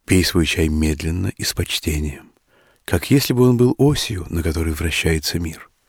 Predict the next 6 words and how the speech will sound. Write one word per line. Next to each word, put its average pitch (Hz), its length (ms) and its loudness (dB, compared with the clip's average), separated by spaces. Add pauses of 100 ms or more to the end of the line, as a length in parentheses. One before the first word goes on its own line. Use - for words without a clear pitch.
(480)
Медленно, 85 760 -2 (120)
ровно, 82 560 -4 (540)
не 127 180 4
кидаясь 82 440 0
навстречу 82 440 -4
будущему». - 500 -10